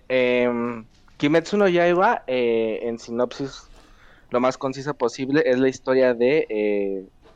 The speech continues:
un güey, un chico llamado Tanjiro, Tanjiro Kamado, que un día él vive con su familia, pues, por el bosque, todo muy tranquilo, eh, la vida rural,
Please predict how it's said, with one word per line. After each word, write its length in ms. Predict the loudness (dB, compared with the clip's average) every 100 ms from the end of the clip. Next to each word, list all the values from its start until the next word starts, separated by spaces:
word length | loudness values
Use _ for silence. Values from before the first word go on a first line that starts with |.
| -12
un 160 | -8 0
güey, 300 | 2 2 -2
un 120 | -10
chico 240 | -8 -2 2
llamado 680 | 2 2 2 4 4 2 -2 -14 -20 _
Tanjiro, 440 | -2 0 4 2 2
Tanjiro 420 | -2 0 0 0
Kamado, 500 | -2 0 0 0 0
que 220 | 0 0
un 200 | -2 -4
día 340 | 0 0 0 -2 -10 -20 _
él 140 | -2 0
vive 180 | 2 0
con 160 | -2
su 120 | -4
familia, 560 | -4 -2 0 2 2 0
pues, 200 | -4 -6
por 220 | -4 0
el 140 | 0 0
bosque, 480 | 0 0 0 -4
todo 260 | -2 0 0
muy 180 | 0 -4
tranquilo, 960 | -4 -6 -6 _ -8 -2 2 2 0 -2
eh, 720 | -2 0 0 0 0 0 -2 -6 -6
la 160 | 0 2
vida 220 | 2 2
rural, 460 | 2 2 2 0